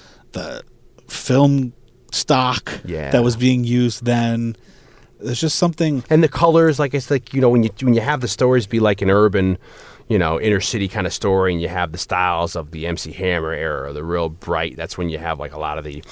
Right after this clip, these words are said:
Speaker 2: you know, pro-African cover, colors coming out and stuff like that, and the designs and the parachute pants. It's very, it's very, it's very, like,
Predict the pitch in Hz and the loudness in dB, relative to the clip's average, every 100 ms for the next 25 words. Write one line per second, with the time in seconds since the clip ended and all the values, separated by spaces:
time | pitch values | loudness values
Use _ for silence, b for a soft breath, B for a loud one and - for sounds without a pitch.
0 | B B B B 92 71 67 - - 92 | B B B B -6 -4 -8 -10 -4 -2
1 | 82 90 - 95 87 98 85 - - - | 0 -4 -8 -8 -6 -6 -8 -10 -12 -12
2 | 78 95 82 - 92 82 80 - - 85 | -8 -8 -10 -10 -8 -6 -6 -8 -12 -10
3 | 85 82 82 76 80 76 85 82 80 80 | -8 -6 -6 -6 -10 -10 -10 -6 -6 -4
4 | 82 87 78 73 - 90 85 - 76 - | -4 -6 -8 -14 -10 -8 -8 -12 -14 -10
5 | 92 85 78 - 87 - 160 165 156 131 | -8 -8 -12 -14 -16 -4 -2 0 -2 -4
6 | b b b b b - - 151 139 135 | b b b b b -8 2 4 4 2
7 | - 165 165 160 147 | 0 4 6 6 2